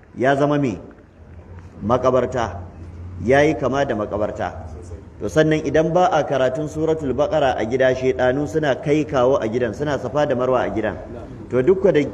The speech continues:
gidan da shaiɗanu suke safa da marwa a gidan, ba za ka samu gidan ya zamo cikin kwanciyar hankali ko natsuwa ko albarka ba. Saboda tasirin shigar shaiɗanu marasa albarka a cikin gidan.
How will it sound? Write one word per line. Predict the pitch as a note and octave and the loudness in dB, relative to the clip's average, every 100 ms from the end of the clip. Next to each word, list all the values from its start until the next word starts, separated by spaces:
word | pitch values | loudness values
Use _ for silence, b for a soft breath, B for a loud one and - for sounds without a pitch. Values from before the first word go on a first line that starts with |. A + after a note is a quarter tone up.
| A#2 | -2
gidan | D#3 E3+ D#3 | 2 2 2
da | |
shaiɗanu | B2 C3 B2+ C3+ D3 | 0 -2 0 0 -2
suke | C3+ D3+ C3+ | -6 -4 -4
safa | B2+ C3+ D3 | -2 -2 -2
da | C3+ | 0
marwa | C#3 C3+ | 0 0
a | A2 | 0
gidan, | A#2+ C#3 C3+ C3+ - | 0 0 -2 -6 -10
ba | G2 | -4
za | A#2+ - | -2 -2
ka | C#3+ | -2
samu | B2 C3 | -2 0
gidan | C3 C#3 B2+ | 0 0 2
ya | B2+ | 2
zamo | B2 C3 C3 A2+ - | 2 2 0 0 -6
cikin | C3+ B2+ C#3 | -8 -4 -4
kwanciyar | C3+ A2 A2+ C3+ | -2 -4 -2 -2
hankali | C3+ C3+ B2+ B2 A#2+ | 0 -2 -2 -2 0
ko | C#3 C#3 | 2 2
natsuwa | B2 A#2 C3+ C3+ - | 0 0 2 2 0
ko | C#3 C3+ | 0 0
albarka | A#2 G2 A#2 A#2 F#2 | 0 -2 -2 -2 -4
ba. | D#2 C#2+ - A#2 G#2+ - - | -4 -8 -12 -16 -18 -20 -8
Saboda | B2+ C3 B2 A#2+ | -2 2 2 2
tasirin | B2+ C3+ C3+ C#3+ C#3 B2 | 0 0 0 -2 -2 -2
shigar | A2+ A2 C3 | -2 -2 -2
shaiɗanu | A#2 B2+ A2+ A#2 A#2 C3 | -2 -2 0 0 0 -2
marasa | C3+ B2 A2+ C3 | -2 -4 -2 -2
albarka | A#2 G#2 C3 C3 G2+ | 0 0 -2 0 -2
a | |
cikin | F#2 - G#2 | -2 -6 -4
gidan. | G#2 G2+ | -2 -2